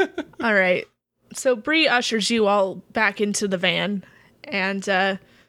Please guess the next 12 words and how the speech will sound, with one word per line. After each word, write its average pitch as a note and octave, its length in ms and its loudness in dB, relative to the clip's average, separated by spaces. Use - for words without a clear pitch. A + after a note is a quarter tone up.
drives A#3+ 400 0
you A#3+ 160 2
to G#3+ 500 0
somewhere F#4+ 420 0
where A#3+ 220 2
the, F#3+ 420 2
the F#3 180 -2
eight G#3+ 220 0
is A#3 260 2
on A#3+ 140 -2
your A#3+ 120 -2
map. B3 300 0